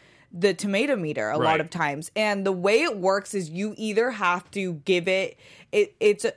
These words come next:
Speaker 1: kind of an unfair scale. You're either, like, a hundred percent or it's a fifty percent. It's a
Speaker 2: Right.
Speaker 1: fail. So then they average those. So you, it's hard as a, as someone who's critiquing it, because you have to go all in, balls to the wall,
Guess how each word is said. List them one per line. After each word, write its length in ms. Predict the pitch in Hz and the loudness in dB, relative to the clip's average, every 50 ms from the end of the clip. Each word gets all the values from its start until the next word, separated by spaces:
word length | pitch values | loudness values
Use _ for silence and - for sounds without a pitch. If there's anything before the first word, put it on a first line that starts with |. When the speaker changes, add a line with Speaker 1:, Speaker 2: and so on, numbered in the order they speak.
| _ - | _ -14
Speaker 1:
kind 260 | - - - 269 285 | -6 -2 0 0 0
of 100 | 339 330 | 0 0
an 80 | 339 311 | 0 2
unfair 420 | 277 269 262 269 - 285 247 233 | 2 0 0 -2 -2 0 0 0
scale. 420 | 233 - - 254 254 240 202 165 156 | -2 -2 0 2 2 2 2 0 0
You're 240 | 180 202 226 226 226 | 0 2 2 2 2
either, 320 | - 254 254 262 285 302 294 | 2 0 0 0 2 2 2
like, 180 | 277 233 220 - | 2 2 2 2
a 80 | 190 | 0
hundred 540 | 202 - - 254 240 247 - 302 320 285 - | -2 0 0 0 0 2 0 -2 -2 -2 -4
percent 560 | - 233 226 - - 233 208 233 277 330 - - _ | -8 -8 -8 -4 -2 -2 -2 -2 -2 -4 -8 -4 _
or 260 | - 240 240 247 247 | 2 4 4 4 4
it's 180 | 233 220 226 - - | 2 2 0 0 -2
a 120 | 202 202 | -2 -2
fifty 460 | - - - 247 247 240 - 196 185 | -2 0 0 0 0 0 -4 -8 -10
percent. 480 | 165 - 185 175 175 - 180 151 123 - | -8 -6 -6 -6 -6 -6 -6 -6 -6 -4
It's 160 | - - 123 | -4 -2 -2
a 40 | - | -2
Speaker 2:
Right. 80 | 190 - | -2 -4
Speaker 1:
fail. 520 | - - 254 240 226 190 151 - 64 - - - - - _ | 0 2 2 2 4 2 0 -2 -6 -10 -12 -18 -20 -20 _
So 400 | - - - 285 269 254 233 226 | -12 -4 2 2 4 4 4 2
then 320 | 185 175 214 226 233 226 | 0 0 -2 -2 0 0
they 220 | 233 220 208 - - - | -2 -4 -4 -2 0 2
average 640 | 214 226 240 247 233 202 214 208 196 160 180 175 | 2 4 4 2 2 0 0 -2 -2 -2 -4 0
those. 440 | 170 202 208 190 170 147 135 151 - | 2 2 4 4 2 0 -2 -4 -4
So 80 | - 233 | -4 -2
you, 220 | 226 208 208 - - - | -2 -4 -6 -8 -2 -2
it's 180 | 247 233 - | -2 -2 -2
hard 500 | 214 - - - 262 262 277 302 302 285 | -6 -14 -6 0 2 4 4 4 2 2
as 200 | 254 233 226 208 | 0 -2 -2 -2
a, 160 | 220 208 190 - - - | -2 -2 -2 -4 -2 0
as 300 | 208 202 196 185 175 - | 0 0 0 -2 -4 -6
someone 220 | 226 214 220 214 | -6 -6 -6 -6
who's 160 | 208 196 185 | -8 -8 -10
critiquing 600 | - - 214 190 - 294 330 339 - 285 269 240 | -10 -10 -10 -8 -4 -4 -4 -4 -4 -6 -6 -4
it, 140 | 220 202 220 | -4 -4 -6
because 260 | 202 196 - 226 190 | -8 -6 -6 -6 -4
you 120 | 196 208 196 | -4 -8 -6
have 280 | 196 190 196 196 - | -2 -2 -2 -2 -4
to 80 | - 226 | -8 -4
go 440 | 185 202 185 180 185 180 180 - - _ | -2 2 2 4 2 2 0 -2 -2 _
all 420 | 185 185 180 190 196 196 208 202 - | 2 2 4 4 4 4 2 2 0
in, 320 | - 190 180 180 175 175 | -2 -2 0 0 -2 0
balls 380 | 156 180 170 175 185 196 - - | 0 2 2 2 2 0 -2 -6
to 60 | 214 | -6
the 60 | 202 | -4
wall, 320 | 190 175 170 170 170 170 | -2 -2 0 0 0 0